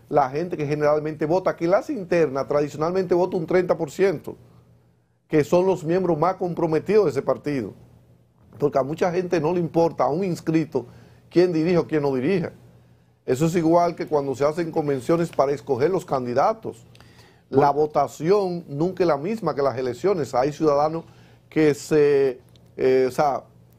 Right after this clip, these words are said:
Speaker 1: dejan el tiempo para cuando vayan a elegir
Speaker 2: Entonces,
Speaker 1: definitivamente.
Speaker 2: definitivamente ustedes no tienen todavía candidato para presidente, secretario general y secretario de
Speaker 1: No
Speaker 2: organización
Speaker 1: tener-,
Speaker 2: del
Speaker 1: bueno,
Speaker 2: partido, al
Speaker 1: hay
Speaker 2: día de
Speaker 1: com-,
Speaker 2: hoy.
Speaker 1: hay compañeros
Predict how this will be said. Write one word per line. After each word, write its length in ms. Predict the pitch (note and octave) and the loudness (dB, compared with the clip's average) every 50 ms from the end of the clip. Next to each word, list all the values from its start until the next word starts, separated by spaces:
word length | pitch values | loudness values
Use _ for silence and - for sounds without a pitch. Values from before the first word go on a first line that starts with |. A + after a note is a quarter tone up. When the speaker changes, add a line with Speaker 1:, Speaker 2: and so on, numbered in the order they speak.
| - - - - - _ _ _ _ _ _ _ _ _ _ _ - | -20 -20 -20 -20 -20 _ _ _ _ _ _ _ _ _ _ _ -12
Speaker 1:
dejan 520 | B2+ A2+ C#3 G#3+ A#3 G3+ F3+ F3 E3+ E3 | -2 2 4 4 4 4 0 -4 -4 -4
el 160 | D#3 D3+ D3 - | -6 -6 -8 -6
tiempo 400 | D3+ D#3 D3+ D3 D3 D#3+ E3+ D#3+ | -2 0 0 0 0 -2 -10 -6
para 260 | - D3+ C#3 C3+ C3+ | -4 -2 -2 -2 -4
cuando 520 | - - C#3+ C#3 C3+ C3+ C3+ B2+ C3 C3 | -4 -4 -2 -2 -2 -4 -2 -2 -2 0
vayan 400 | B2 E3+ G#3 A3+ G#3+ G3+ F#3 E3+ | 2 2 0 2 0 -2 -4 -2
a 40 | D3+ | -2
elegir 380 | D3+ D3 B2+ A2+ C3 B2+ B2 A#2 - - - - - - _ - | -2 -2 -2 -2 -2 -4 -4 -4 -6 -12 -20 -20 -20 -20 _ -4
Speaker 2:
Entonces, 120 | B2+ B2+ A#2 | -4 -2 0
Speaker 1:
definitivamente. 500 | C3 B2 C3 - C3+ C3+ C3 - - - | 0 -2 0 0 0 0 2 0 0 0
Speaker 2:
definitivamente 760 | - F#3+ F#3 F3+ D#3+ D#3 G3 G3+ G#3 F#3+ F#3+ G3+ F#3+ - G3 | -2 -2 0 -2 -2 0 0 2 2 0 -2 -4 -4 -4 -4
ustedes 340 | E3+ - G3 F#3+ F#3+ F3+ F3 | -4 -2 -2 -2 0 -2 -2
no 140 | F3+ F3 D#3+ | -2 -4 -4
tienen 400 | - F3+ F3 F3 E3+ E3+ E3+ D#3+ | -4 -2 -2 -2 -2 -2 -6 -8
todavía 600 | D#3 - D3+ D3 D3 C#3+ D3+ D3+ D#3 D#3 D3+ C#3+ - | -2 -2 0 0 2 0 0 0 0 0 -2 -2 -4
candidato 600 | - C3+ C3 C3 B2+ B2+ C3 C3 C3+ C#3 D3+ C3+ | -6 -6 -4 -2 0 0 0 0 0 -2 -6 -4
para 240 | C3 C3 B2 B2+ A2+ | -2 -2 -2 -2 -2
presidente, 720 | - A#2+ A2+ - B2 A#2+ A#2+ B2 C3+ C3 B2+ - C3 C3 A#2+ | -2 -6 -6 -4 -2 0 0 0 0 -2 -4 -4 -2 -2 -2
secretario 500 | - B2 A2 A#2 A2 G#2 B2+ B2+ B2+ B2+ | -2 -2 -4 -4 -4 -2 -2 -2 0 0
general 380 | C3 B2+ B2 A#2 A#2 A#2+ B2+ B2+ | -2 -2 -4 -2 -2 -2 -2 -2
y 40 | A2+ | -4
secretario 560 | - A#2 A2+ A2+ G#2+ A2+ A#2+ B2 B2+ B2 A#2+ | -6 -4 -2 -2 -4 -2 -4 -2 0 0 0
de 40 | A#2 | 0
Speaker 1:
No 60 | A#2 | 0
Speaker 2:
organización 340 | A#2 A#2+ C#3+ D3 - E3 D3 | 2 0 0 0 0 -2 0
Speaker 1:
tener-, 120 | C3 C3 A#2 | 0 -2 -2
Speaker 2:
del 80 | A#2 A2+ | -2 2
Speaker 1:
bueno, 240 | B2+ D#3 G3 F3+ C#3+ | 2 2 2 2 -2
Speaker 2:
partido, 180 | A2+ - - - | -4 -4 -6 -4
al 140 | - - B2 | -2 0 0
Speaker 1:
hay 80 | C3+ D3 | 2 2
Speaker 2:
día 180 | E3 F#3+ F3+ | 2 2 2
de 60 | E3+ D3 | 2 0
Speaker 1:
com-, 80 | C3 A2+ | 0 -2
Speaker 2:
hoy. 140 | G#2 A2+ - - | -2 -4 -6 -2
Speaker 1:
hay 160 | C3 D#3 E3+ | -2 -2 0
compañeros 840 | - F3 D#3+ D3 D3+ C#3+ C#3 C3+ C3 B2+ C3 E3+ G#3 - - - | 0 -6 -2 -2 -2 -2 0 -2 -2 0 0 -2 -2 -4 -10 -20